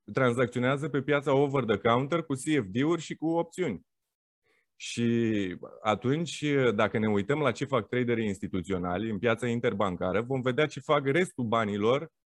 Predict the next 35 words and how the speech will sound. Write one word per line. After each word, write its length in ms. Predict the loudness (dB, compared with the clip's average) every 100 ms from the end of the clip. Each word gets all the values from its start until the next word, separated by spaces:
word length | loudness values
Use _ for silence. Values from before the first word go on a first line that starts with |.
| _
până 200 | -2 0
la 140 | 2 0
cinci 500 | 0 -4 -4 -6 -6
miliarde, 440 | -2 2 2 4
adică 260 | 0 2 0
patru 340 | 2 0 0
mii 200 | -4 -4
nouă 260 | -4 -4 -4
sute 540 | -6 -2 0 2 -2
nouăzeci 420 | -6 -4 -2 -2 -4
și 80 |
nouă 180 | -2 0
de 80 | 0
miliarde. 500 | 0 2 2 0 -4 _ _ _ _ _ _ _ _ _ _ _
Și 160 | -4 -2
atunci, 480 | 0 0 0 -2 0 2 4
în 120 | 2
momentul 420 | 2 2 0 0
în 60 | -2
care 180 | 0 0
analizăm 560 | 2 0 0 0 0
cererea 400 | 0 0 2 2
și 140 | 0 -2
oferta 400 | -2 0 0 0
din 180 | -2 -2
piața 280 | -2 -2
interbancară 800 | -2 -2 -2 0 -2 0 -2 0
pe 140 | 0 -2
baza 340 | 0 -2 0
unor 260 | -2 -2 -4
date 360 | 0 0 0
care 200 | -4 -2
sunt 260 | -2 -6 -6
publicate 760 | -4 -4 -2 -2 -2 -2 -4 -6 _ _ _ _ _ _ _
săptămânal, 920 | -6 -6 -2 0 0 0 -2 -2 -6